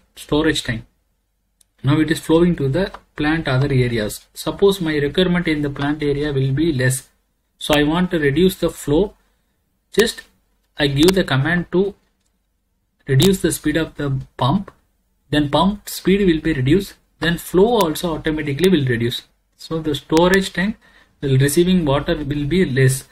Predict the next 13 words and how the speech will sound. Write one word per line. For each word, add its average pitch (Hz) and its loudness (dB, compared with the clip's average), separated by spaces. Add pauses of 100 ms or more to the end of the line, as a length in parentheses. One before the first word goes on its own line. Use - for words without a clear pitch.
(440)
So 185 0
it's 180 -4
automatically 180 -2 (1200)
control 160 2
the 175 -8
storage 143 -4
tank 196 -6 (480)
through 165 0
the 165 -2
V 135 0
F 127 2
D 123 -2
drives. 196 -8